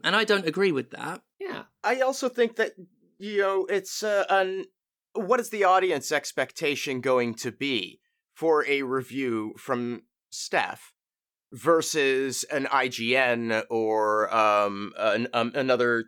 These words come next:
Speaker 3: you know, major outlet that is going to treat it like it's a thing in a vacuum? I, I frankly believe that the people who come for your criticism specifically
Speaker 2: Yeah.
Speaker 3: are going to be interested in that larger aspect.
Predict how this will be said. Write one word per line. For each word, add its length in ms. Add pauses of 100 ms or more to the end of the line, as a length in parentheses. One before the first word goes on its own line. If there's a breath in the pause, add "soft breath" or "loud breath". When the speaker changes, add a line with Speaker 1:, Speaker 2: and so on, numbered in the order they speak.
(120)
Speaker 3:
you 80
know, 100
major 540
outlet 500 (220 soft breath)
that 240
is 300
going 240
to 120
treat 380
it 260
like 300
it's 220
a 120
thing 260
in 80
a 40
vacuum? 560
I, 240
I 260 (260)
frankly 560
believe 340
that 140
the 60
people 280
who 140
come 520
for 360
your 340
criticism 640
specifically 1040
Speaker 2:
Yeah. 220 (180)
Speaker 3:
are 140
going 280
to 100
be 100 (100)
interested 680
in 420
that 380 (100)
larger 720
aspect. 520